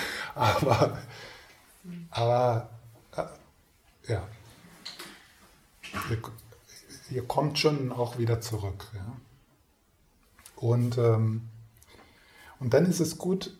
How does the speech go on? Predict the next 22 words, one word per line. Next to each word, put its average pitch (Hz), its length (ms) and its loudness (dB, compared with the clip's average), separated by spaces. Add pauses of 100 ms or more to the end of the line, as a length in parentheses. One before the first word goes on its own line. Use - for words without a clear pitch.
(120)
wenn 127 180 -2
man 117 160 4
also 120 280 2
auf 110 120 0
dieser 113 240 2
Reise 131 440 4
des 127 180 2
Erwachens 139 560 4
ist, 131 400 2
des 113 240 -2
Wachsens, 123 680 -2
der 120 100 -4
Individuation, 117 1400 2 (840)
äh, 110 100 -2
dass 120 300 -2
wir 117 480 2 (1300)
diese 110 800 2 (1700)
schwierigen, 135 880 -2 (320)
dunklen 131 960 4
Aspekte 135 560 0
unserer 117 380 0
Reise 110 640 2